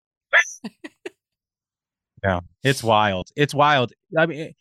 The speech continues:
Speaker 2: that is sort of the strangest part of this leftist ideology is the cognitive dissonance that these people can operate in. And it's because they view the entire world as in-, intersectional that they can somehow yada, yada, yada, the really important part that, like, no, there are some principles that are supposed to matter in a Western liberal democracy.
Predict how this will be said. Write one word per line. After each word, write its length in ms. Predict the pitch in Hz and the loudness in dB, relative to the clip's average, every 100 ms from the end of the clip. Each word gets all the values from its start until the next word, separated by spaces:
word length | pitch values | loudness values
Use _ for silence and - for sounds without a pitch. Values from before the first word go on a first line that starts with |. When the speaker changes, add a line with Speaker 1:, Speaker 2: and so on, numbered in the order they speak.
| _ _ _ - | _ _ _ 0
Speaker 2:
that 180 | 185 226 | 4 4
is 140 | - | 2
sort 300 | - 165 156 | 2 4 6
of 160 | 139 110 | 4 2
the 260 | 117 113 107 - | 0 0 0 -8
strangest 560 | - 131 127 117 - | -2 0 0 -4 -8
part 280 | 110 107 98 | -2 0 0
of 120 | 87 | -4
this 160 | 98 - | -10 -6
leftist 440 | 98 98 107 - | -4 -2 -4 0
ideology 600 | 98 92 95 92 92 90 | -2 0 -2 -2 -4 -8
is 80 | 85 | -6
the 120 | 95 | -6
cognitive 460 | - 101 101 95 82 | 0 0 0 -2 -2
dissonance 540 | 95 92 98 90 90 | -2 -2 -2 -2 -2
that 140 | - 90 | -4 -2
these 180 | 92 - | -6 0
people 240 | 104 - | -2 0
can 120 | 92 | -2
operate 420 | 90 92 95 90 87 | 0 0 0 -2 -2
in. 160 | 85 | -8
And 140 | 98 98 | -2 -2
it's 120 | - | -2
because 580 | - - - 185 165 123 | -2 -2 2 4 4 4
they 120 | 120 | 0
view 220 | - 120 | 0 -4
the 160 | 104 101 | -2 -4
entire 340 | - 104 101 | 0 2 2
world 260 | 98 101 90 | 0 -2 -4
as 140 | 87 | -8
in-, 160 | 95 101 | -8 -4
intersectional 840 | 117 101 - 95 92 - 139 139 - _ - - _ - | 0 0 0 -2 0 2 4 2 0 _ -20 -20 _ 0
that 160 | 117 | 0
they 140 | 123 117 | 2 0
can 220 | 120 101 | 0 0
somehow 680 | - 123 117 107 110 101 95 _ _ _ - | 2 2 2 0 0 0 -2 _ _ _ -4
yada, 320 | 110 117 110 | 0 2 2
yada, 320 | 104 104 101 | 0 -2 -4
yada, 340 | 95 98 104 101 | -4 -4 -4 -4
the 120 | 95 | -6
really 260 | 101 98 90 | -6 -6 -6
important 500 | 90 104 101 107 - | -6 -4 -2 -4 0
part 240 | 110 113 | 0 2
that, 120 | 107 | -2
like, 180 | 110 110 | -4 0
no, 220 | 190 185 | 4 4
there 160 | 175 165 | 6 6
are 160 | 160 165 | 4 2
some 180 | 151 | -2
principles 540 | 117 135 123 101 113 104 | 0 0 -2 -6 -6 -2
that 80 | 110 | -4
are 60 | |
supposed 260 | - 107 - | -4 -6 -4
to 60 | |
matter 360 | 90 95 98 101 | -2 0 0 0
in 100 | 98 | 0
a 40 | |
Western 460 | 95 98 - 101 87 | -2 -4 -2 -6 -4
liberal 240 | 92 95 | -4 -4
democracy. 800 | 82 85 85 - 127 - 139 143 | -2 -4 -4 0 -2 2 0 0